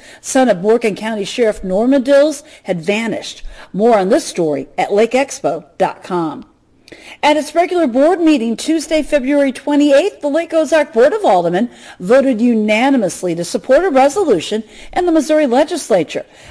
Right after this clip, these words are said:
that could allow a casino on the Osage River. The resolution represents the first step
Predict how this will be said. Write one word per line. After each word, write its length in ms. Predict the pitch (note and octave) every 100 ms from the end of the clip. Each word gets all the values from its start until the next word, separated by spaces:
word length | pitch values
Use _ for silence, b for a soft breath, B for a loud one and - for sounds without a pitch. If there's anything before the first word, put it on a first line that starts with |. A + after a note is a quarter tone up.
| B
that 100 | G#3
could 140 | C4
allow 300 | B3+ B3 A#3+
a 40 | A#3+
casino 540 | A3 - F4+ F#4+ G3+
on 200 | F3 G3
the 120 | A3
Osage 480 | A#3+ B3+ - B3+ E3+
River. 420 | F3+ C4+ A3 - B B B B
The 80 | F#3+
resolution 680 | A#3 C#4 F#4+ C#4 A3 C#4 A#3+
represents 500 | A#3 G#3+ F#3+ G#3+ -
the 100 | G3+
first 340 | - F4 G#4
step 380 | - D3+ D3+